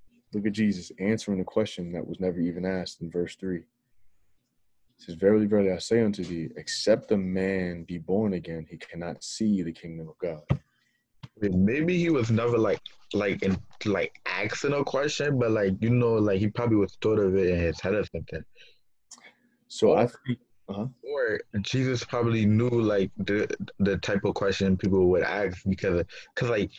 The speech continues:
Speaker 2: he don't give you, like, a, like, a, like, um, a plain answer where, like, you can understand it.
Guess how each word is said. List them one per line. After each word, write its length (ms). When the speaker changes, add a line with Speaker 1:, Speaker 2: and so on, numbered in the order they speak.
Speaker 2:
he 100
don't 200
give 180
you, 140
like, 220
a, 200
like, 180
a, 320
like, 160
um, 540
a 120
plain 280
answer 480
where, 220
like, 300
you 40
can 200
understand 500
it. 160